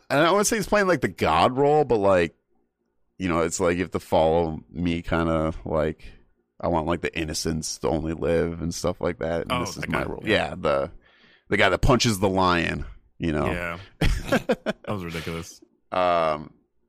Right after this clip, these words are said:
Speaker 1: so, I don't know. It's like science versus, like, the,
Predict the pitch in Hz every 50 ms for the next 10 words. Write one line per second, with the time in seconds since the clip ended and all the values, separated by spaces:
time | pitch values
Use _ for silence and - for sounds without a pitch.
0 | _ _ _ - - - 104 92 85 85 80 80 78 73 - _ _ _ _ _
1 | - 107 123 135 135 131 123 104 80 113 110 101 - 139 120 104 - - - 113
2 | 110 110 110 113 104 - - 104 101 95 - - 90 90 92 90 85 85 82 80
3 | - 80 82 80 80 82 82